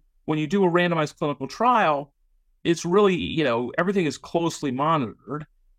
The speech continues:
and you have to stop patients. You know, if someone had a grade three neutropenia, for example, you know, you had to treat them in a certain way, you had to withdraw them in a certain way. If someone had diarrhea, you had to treat them according to the protocol. You couldn't treat them according to your clinical judgment.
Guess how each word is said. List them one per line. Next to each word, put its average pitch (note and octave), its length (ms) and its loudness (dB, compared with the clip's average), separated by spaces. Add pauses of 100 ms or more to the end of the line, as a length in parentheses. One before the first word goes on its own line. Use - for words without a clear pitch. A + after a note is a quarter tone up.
and C3+ 80 -4
you C#3+ 80 -2
have D3+ 120 -2
to A#2 80 -8
stop - 500 0
patients. - 540 -8
You A2+ 60 -2
know, G#2+ 120 0
if - 80 -10
someone C#3 240 -2
had B2+ 180 -2
a A#2+ 60 -2
grade B2 400 0
three C#3 500 0
neutropenia, C3+ 880 -2
for - 140 -14
example, G2+ 560 -6 (280)
you C3 100 -2
know, B2 60 0
you A#2 140 -2
had C3+ 120 -4
to A#2+ 80 -6
treat F3+ 280 -2
them C#3 160 0
in A#2+ 80 -2
a A2 40 -4
certain A2 360 -4
way, A#2 180 0
you A#2 100 -2
had A2 100 -4
to A2+ 80 -10
withdraw A#2+ 500 0
them C3+ 160 -2
in A2+ 80 -6
a A2 40 -10
certain G2 380 -6
way. G#2 360 -14 (420)
If - 80 -2
someone D3 220 0
had B2 220 -4
diarrhea, B2+ 560 0
you B2 120 -2
had A#2+ 140 -4
to A2 60 -4
treat - 340 -2
them A#2 160 0
according B2+ 420 -2
to A#2 120 -6
the G#2+ 80 -6
protocol. C3 520 -2
You - 140 -10
couldn't G#2+ 260 -2
treat - 220 -2
them A2 120 -4
according A2 300 -2
to G#2 60 -4
your G2 80 -6
clinical A2 340 -4
judgment. A#2 440 -4